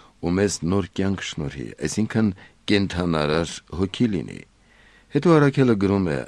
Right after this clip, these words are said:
«Առաջին մարդը՝ երկրից, հողեղեն, իսկ երկրորդ մարդը՝ Տերը՝ երկնքից»։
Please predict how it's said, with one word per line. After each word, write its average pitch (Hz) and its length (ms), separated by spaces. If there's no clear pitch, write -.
«Առաջին 85 520
մարդը՝ 107 460
երկրից, 101 640
հողեղեն, 92 580
իսկ - 300
երկրորդ 73 680
մարդը՝ 87 520
Տերը՝ 78 480
երկնքից»։ 64 920